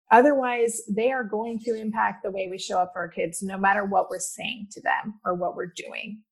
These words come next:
So a lot of the work that I do, or, you know, that I encourage parents to do is, is that kind of deeper inner work. So really getting to know what your own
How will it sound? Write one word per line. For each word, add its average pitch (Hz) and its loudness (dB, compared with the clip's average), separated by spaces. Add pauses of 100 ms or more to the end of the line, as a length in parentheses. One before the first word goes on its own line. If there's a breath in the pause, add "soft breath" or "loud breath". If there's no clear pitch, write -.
So 185 4 (280 loud breath)
a 233 6
lot 247 8
of 262 4
the 233 6
work 214 -2
that 196 -2
I 190 -6
do, 180 -8
or, 180 -2
you 202 0
know, 185 -8
that 175 2
I 175 2
encourage 180 -6
parents 190 -6
to 185 -6
do 180 -4
is, 180 -4
is 190 0
that 185 8 (100)
kind 185 -6
of 175 -2 (100)
deeper 214 6
inner 185 0
work. - -2 (120)
So 180 4 (560)
really 330 8
getting 320 2 (120)
to 285 -10
know 254 -2 (720)
what 240 8
your 247 2
own 247 -8